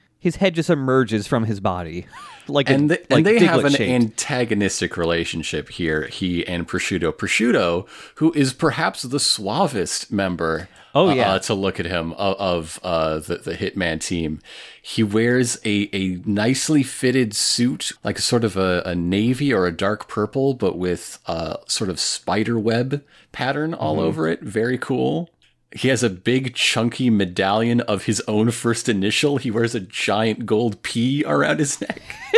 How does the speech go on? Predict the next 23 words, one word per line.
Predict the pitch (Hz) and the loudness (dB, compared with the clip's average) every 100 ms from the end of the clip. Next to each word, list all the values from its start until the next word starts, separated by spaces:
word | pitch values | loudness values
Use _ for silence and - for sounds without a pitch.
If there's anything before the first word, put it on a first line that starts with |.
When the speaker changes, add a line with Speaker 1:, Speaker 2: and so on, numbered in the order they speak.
| - 370 - 392 - - | 2 -2 -4 -6 -6 -12
Speaker 1:
Yeah. | 180 117 107 _ _ _ 143 | -4 -4 -4 _ _ _ -4
And | 139 | -2
his | 143 135 | -2 -4
hair | 131 185 175 147 - | -2 0 2 0 2
is, | 123 117 107 - | 2 2 2 0
like, | 110 98 90 - _ _ | 0 0 -4 -14 _ _
really | 120 139 139 | -2 2 2
tight | 117 - 117 - | 0 0 0 0
up | 113 | -2
against | 107 104 104 | 0 -2 -4
his | 101 | -6
head | - 113 98 | 0 2 0
because | 95 - 104 | -6 -6 -6
it's | - 113 - | -4 -8 0
all | 127 123 | 2 2
pulled | 113 - 131 110 98 | 0 -4 -4 -4 -4
back | 107 104 104 - | -2 -2 -6 -12
into, | - 113 - 110 | -10 -10 -8 -4
like, | 104 104 | -4 -4
these | 113 104 | -8 -10
tiny, | - - 160 165 | -8 -6 -4 -4
weird | 123 120 135 131 | -4 -2 -2 -2
little | 131 123 113 107 | -2 0 0 -2